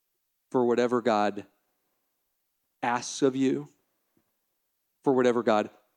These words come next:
calls you to. The current version of you is qualified for whatever God has for you. Now, is that good news for you tonight, church, or what?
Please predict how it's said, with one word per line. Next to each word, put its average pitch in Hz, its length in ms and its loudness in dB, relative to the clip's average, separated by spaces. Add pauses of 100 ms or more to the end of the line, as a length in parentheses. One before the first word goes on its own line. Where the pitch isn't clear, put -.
calls 131 400 0
you 127 140 -4
to. 139 360 -4 (1000)
The 151 80 -2
current 175 440 -4
version 147 360 2
of 127 120 -2
you 113 220 -6 (2000)
is 120 120 -8
qualified 123 600 -2
for 120 120 -6
whatever 110 380 -2
God 104 300 -4
has 95 340 -8
for - 220 -12
you. 92 180 -12 (1700)
Now, 120 60 -2
is 123 80 -2
that 151 220 2
good 156 160 2
news 127 280 2
for 131 160 -4
you 120 140 0
tonight, 117 340 -4
church, 110 320 -6
or 101 80 -6
what? 98 240 -6